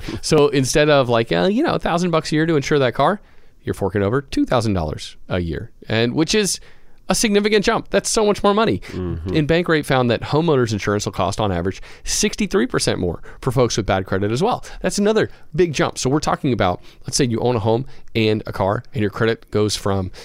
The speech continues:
Speaker 1: six seventy to seven sixty. You're gonna be saving, i-, in all likelihood, a few thousand dollars every single year just because you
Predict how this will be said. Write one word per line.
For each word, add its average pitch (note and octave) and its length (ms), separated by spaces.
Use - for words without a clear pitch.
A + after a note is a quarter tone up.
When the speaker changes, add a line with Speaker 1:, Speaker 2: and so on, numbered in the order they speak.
Speaker 1:
six - 320
seventy A#2+ 400
to A2 100
seven G#2+ 300
sixty. F3 440
You're C#3+ 160
gonna G3 120
be D#3+ 180
saving, D#3 640
i-, - 40
in C#3 240
all D3 100
likelihood, A2 480
a D3+ 60
few G#3+ 220
thousand D3 320
dollars A#2+ 400
every F3 220
single C3 240
year A2 340
just - 180
because B2 320
you A2 160